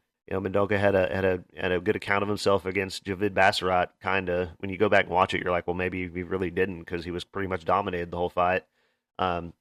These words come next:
Santos hasn't, you know, proven himself, you know, to be quite worth his price yet, in my opinion.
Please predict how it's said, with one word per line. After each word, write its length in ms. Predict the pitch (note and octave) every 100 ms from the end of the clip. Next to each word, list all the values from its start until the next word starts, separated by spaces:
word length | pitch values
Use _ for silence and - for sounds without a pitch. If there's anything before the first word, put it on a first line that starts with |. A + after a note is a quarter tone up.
| _ _
Santos 380 | - A2+ D3 D3
hasn't, 300 | D3 C#3 C#3 _ _
you 120 | -
know, 100 | A#2+
proven 320 | A#2+ - C3 C3+
himself, 640 | F#2+ - G2+ G2 - _ -
you 100 | G2+
know, 100 | F#2+
to 120 | G2
be 140 | G#2
quite 260 | G2+ A2 G#2
worth 160 | G2+ G2
his 100 | F#2
price 360 | - G2 F#2+
yet, 160 | A2 -
in 60 |
my 140 | F2 E2
opinion. 460 | - - F2 E2